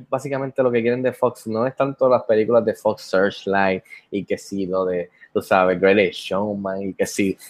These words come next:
tú sabes, estas películas de Fox que son buenas, que pero son aparte, ellos lo que están detrás es obviamente de su, sus personajes que eran de ellos a-, a-,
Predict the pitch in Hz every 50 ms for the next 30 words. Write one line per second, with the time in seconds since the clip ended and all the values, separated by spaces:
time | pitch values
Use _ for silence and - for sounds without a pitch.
0 | - _ 135 127 165 160 131 - - - - 139 135 135 131 120 123 113 - -
1 | 127 - - 110 - 107 117 117 110 120 123 117 104 95 - - - 92 - -
2 | 92 90 - 98 104 113 113 127 120 117 - 101 101 110 120 131 147 147 143 -
3 | - 147 143 139 131 127 139 143 135 139 143 131 127 131 131 127 131 135 - -
4 | 139 131 123 113 104 101 - - - 107 98 - _ _ _ _ _ - - 120
5 | 113 107 104 101 - 107 - - 101 95 101 110 120 120 - 131 131 127 120 110
6 | 110 113 123 127 123 120 113 104 104 104 - - 95